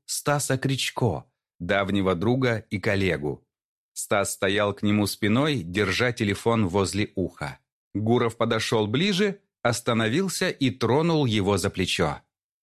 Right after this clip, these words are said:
«А я тебя набираю», деловито сообщил он, потрясая телефоном в руке. «Думал, куда ты делся?» «Да с той стороны был,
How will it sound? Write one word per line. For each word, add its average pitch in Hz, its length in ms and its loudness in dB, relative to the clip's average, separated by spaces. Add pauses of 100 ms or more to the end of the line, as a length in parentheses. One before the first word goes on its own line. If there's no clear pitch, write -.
«А 123 140 0
я 147 200 0
тебя 120 360 0
набираю», 101 720 2 (200)
деловито 98 640 0
сообщил 95 680 0
он, 151 320 0 (140)
потрясая 120 640 0
телефоном 104 600 0
в 85 40 -2
руке. 85 480 -2 (320)
«Думал, 135 500 2
куда 139 400 0
ты 277 160 -2
делся?» 135 680 -2 (520)
«Да 104 260 0
с - 140 -6
той 165 180 0
стороны 156 520 0
был, 92 380 0